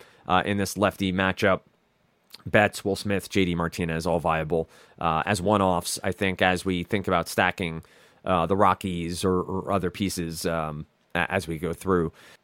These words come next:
Well, I just edited something out of this podcast because I completely did not recognize that the Phillies and White Sox were postponed, and so I went talking through everything and wondered why there weren't projections for them. But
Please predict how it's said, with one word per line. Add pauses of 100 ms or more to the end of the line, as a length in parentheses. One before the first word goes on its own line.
(560)
Well,
I
just
edited
something
out
of
this
podcast
because
I
completely
did
not
recognize
that
the
Phillies
and
White
Sox
were
postponed,
and
so
I
went (180)
talking
through
everything
and
wondered
why
there
weren't
projections
for
them.
But